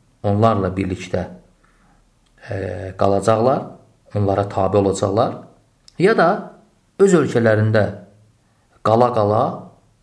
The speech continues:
lakin kafirlərin yolunda olacaqlar. Yəni, İslamdan çıxacaqlar, mürtəd olacaqlar.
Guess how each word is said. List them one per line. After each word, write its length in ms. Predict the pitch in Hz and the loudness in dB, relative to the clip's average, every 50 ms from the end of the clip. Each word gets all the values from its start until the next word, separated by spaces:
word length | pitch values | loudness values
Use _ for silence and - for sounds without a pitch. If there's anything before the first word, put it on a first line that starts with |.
| _ _ - | _ _ -2
lakin 400 | 139 165 185 175 - 202 220 175 - | 0 0 0 0 -4 -4 -4 -4 -4
kafirlərin 680 | - 160 151 147 - - 139 151 156 151 160 190 175 | -4 -4 -4 -6 -6 -6 -8 -6 -6 -4 -2 0 2
yolunda 340 | 151 139 127 131 123 123 139 | 2 2 2 0 0 0 2
olacaqlar. 580 | 135 120 101 - 95 87 80 - - - - - | 2 2 2 0 -2 -6 -6 -8 -12 -14 -16 -10
Yəni, 160 | - 104 107 110 | -8 -6 -4 -4
İslamdan 480 | 107 - - 131 123 131 143 151 147 | -4 -4 -4 -2 -2 -2 -2 -4 -4
çıxacaqlar, 480 | 147 - 135 135 139 151 151 165 151 135 | -4 -4 -4 -2 0 0 0 0 0 0
mürtəd 440 | 135 135 127 120 - - 156 147 123 | 2 2 0 0 2 0 0 2 2
olacaqlar. 520 | 101 98 92 - 92 78 71 67 69 - | 0 0 -2 -4 -6 -6 -6 -10 -12 -12